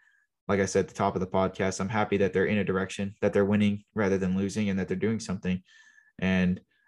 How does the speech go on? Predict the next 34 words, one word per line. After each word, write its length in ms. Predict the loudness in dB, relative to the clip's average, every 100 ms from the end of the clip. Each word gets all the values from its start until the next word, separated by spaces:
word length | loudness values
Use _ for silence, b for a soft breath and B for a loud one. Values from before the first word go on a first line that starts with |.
| _
you 100 | -2
know, 120 | 0
while 240 | 2 2 2
their 140 | 2
strength 240 | 0 -4 -4
of 60 |
schedule 280 | -2 2 2
has 80 | 0
been 120 | 0
really 200 | 0 0
weak, 300 | 0 -2 -2
that 260 | 0 0 0
doesn't 300 | 0 2 0
undermine 640 | 0 -2 -2 -2 -2 -4 -4
that 280 | -2 -2 0
this 180 | 0 2
has 120 | 0
been 120 | 2
an 140 | 2
impressive 360 | 0 -2 -4 -6
stretch 320 | -2 -2 0
amidst 300 | 0 -2 -2
how 80 | -2
many 180 | 0 0
guys 220 | -2 -4
have 100 | -4
been 100 | -2
out, 240 | -2 -2 -6 b b b b -4
even 240 | 0 0
if, 160 | 0 -2
you 80 |
know, 120 | -2 0
they're 140 | -2
just, 320 | -2 -6 -10